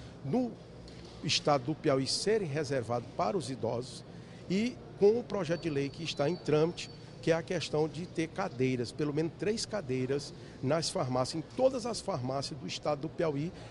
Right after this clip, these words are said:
para que quando esse idoso chegue, ele possa estar lá sentado esperando ser atendido. Porque já vem a questão da preferência, que o supermercado não tem que botar três caixas, tem que ser todos os caixas que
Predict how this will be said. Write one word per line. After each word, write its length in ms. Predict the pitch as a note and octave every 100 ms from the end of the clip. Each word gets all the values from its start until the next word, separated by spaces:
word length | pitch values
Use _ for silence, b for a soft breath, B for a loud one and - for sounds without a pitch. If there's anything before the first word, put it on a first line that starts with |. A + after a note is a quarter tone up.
| B
para 160 | D3+ D#3
que 160 | - E3+
quando 280 | - A#3 A#3+
esse 200 | - F#3+
idoso 440 | D#3 C3+ C#3 B2
chegue, 560 | - - C#3+ E3 G3+ G#3+ B B B
ele 200 | D3 D#3+
possa 460 | E3 D#3 D#3 D3+ F#3
estar 280 | D3 - D#3+
lá 140 | C#3+
sentado 480 | C3+ G#3+ - D#3 E3+
esperando 420 | D#3+ F#3 E3 D3+
ser 180 | - E3
atendido. 600 | D#3+ G3 D3 A2+ A2+ G#2 B B B B -
Porque 200 | - B3+
já 180 | C4+ A3+
vem 160 | G3+
a 40 | A3+
questão 420 | A3 E3+ F3+ G3+
da 120 | G#3
preferência, 760 | G#3 A3 G3 A3 F3+ F#3+ E3
que 140 | D3 G3
o 40 |
supermercado 600 | F3 - G3+ F3+ C#3+ G3+
não 80 | A3
tem 140 | D4+
que 100 | -
botar 320 | A#3+ A3 F#3 E3
três 280 | D#3 C#3
caixas, 380 | - B2+ A2 - -
tem 100 | G#3+
que 80 |
ser 160 | - B3 - -
todos 280 | D#4 D#4+
os 160 | D#4 -
caixas 640 | - F#3 G3 A#3 D4+ - B B B B
que 240 | - B3+